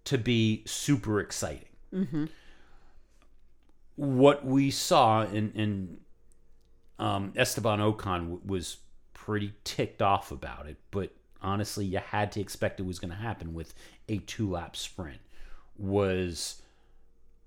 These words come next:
Speaker 1: a lot of aggressive pushing and a lot of aggressive time, a, a lot of aggressive driving in a very short stretch. And it, you were gonna have it.
Speaker 2: I mean,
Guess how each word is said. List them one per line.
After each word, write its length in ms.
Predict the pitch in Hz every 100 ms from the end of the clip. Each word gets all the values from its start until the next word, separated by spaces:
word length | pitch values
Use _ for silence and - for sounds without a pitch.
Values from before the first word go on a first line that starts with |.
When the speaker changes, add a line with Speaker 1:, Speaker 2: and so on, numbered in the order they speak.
| - _ _ _ -
Speaker 1:
a 80 |
lot 560 | 117 113 104 95 95 104
of 300 | 104 95 - - -
aggressive 840 | 98 - 92 92 92 - 110 98 - -
pushing 560 | - 156 - - 87 87
and 120 | 90
a 40 |
lot 340 | 82 87 90 101
of 120 | 95
aggressive 760 | - 98 - 87 92 - 110
time, 380 | - 110 101 85 -
a, 300 | 104 - 107 -
a 40 | 107
lot 260 | 98 110
of 180 | 117 98
aggressive 460 | 107 107 95 101 92
driving 720 | - 95 107 101 78 73 69 - - - - -
in 120 | 107
a 100 | 98
very 380 | 87 85 98 101
short 420 | 95 - 110 113
stretch. 340 | - 110 - - - - -
And 260 | - 131 117 - - -
it, 240 | 147 - - -
you 160 | 139 139
were 120 | 143
gonna 260 | 127 143
have 300 | 117 131 85
it. 80 | - - - - - - -
Speaker 2:
I 40 |
mean, 220 | 240 208